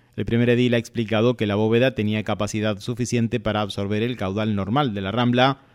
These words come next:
pero con las obras de la autovía se desviaron hacia ellas distintos canales de riego,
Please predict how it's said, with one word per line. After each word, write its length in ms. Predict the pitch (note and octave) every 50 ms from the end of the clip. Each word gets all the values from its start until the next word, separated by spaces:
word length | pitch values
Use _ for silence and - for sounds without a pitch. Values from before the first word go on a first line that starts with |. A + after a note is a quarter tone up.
| _ _ _ _ _
pero 160 | - B2+ C3 B2
con 100 | C3 B2+
las 140 | A#2+ A2
obras 340 | B2 B2 B2 B2 B2 A2+ A2+
de 120 | A2 B2+ B2+
la 60 | B2+
autovía 600 | C3 A#2+ A#2+ A2 A#2 A#2 A2 A2+ A#2 A#2+ A#2+ - _ _ _
se 140 | _ - A2+
desviaron 460 | A2+ A2 G#2 A2+ A#2 A2+ A2+ A#2+ A#2
hacia 300 | G#2+ G2+ - G#2+ G2+ G2+
ellas 360 | G#2 G#2+ G#2+ A#2 B2+ C3+ - -
distintos 540 | G2+ - - G#2 G#2 F#2+ G#2+ G2+ G2 -
canales 320 | - - A#2+ D3+ D3+ B2 G2+
de 100 | G#2 G2
riego, 480 | A2 B2 B2 A#2+ A#2+ B2+ C#3 C#3 -